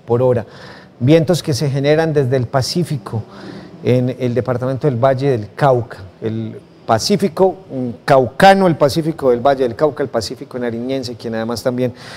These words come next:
se encuentra muy afectado. Es un fenómeno natural que se conoce como el nordeste. Los expertos hablan, y eso para tranquilidad de los ciudadanos, porque según los informes del idean, estos vientos se van a sentir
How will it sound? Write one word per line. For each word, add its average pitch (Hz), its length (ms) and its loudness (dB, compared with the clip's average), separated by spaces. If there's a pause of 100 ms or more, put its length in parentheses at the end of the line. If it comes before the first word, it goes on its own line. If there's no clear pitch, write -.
(100)
se - 140 -6
encuentra 131 480 0
muy 147 240 0
afectado. 143 500 4
Es 151 120 2
un 165 100 -2
fenómeno 165 380 -2
natural 135 580 0
que - 140 -16
se 113 100 -14
conoce 123 360 -8
como 123 260 -8
el 117 120 -8
nordeste. 117 680 -2 (440)
Los 135 160 0
expertos 175 800 2
hablan, 170 560 6
y 139 100 2
eso 139 160 0
para 139 180 2
tranquilidad 123 760 0
de 151 100 2
los 135 160 0
ciudadanos, 123 640 0
porque 113 480 -6 (380)
según 147 560 -4
los 165 200 4
informes 156 520 0
del 131 160 0
idean, 143 380 4
estos 139 220 -6
vientos 139 280 -4
se 135 80 -2
van 120 160 -2
a 127 40 -6
sentir 120 540 -8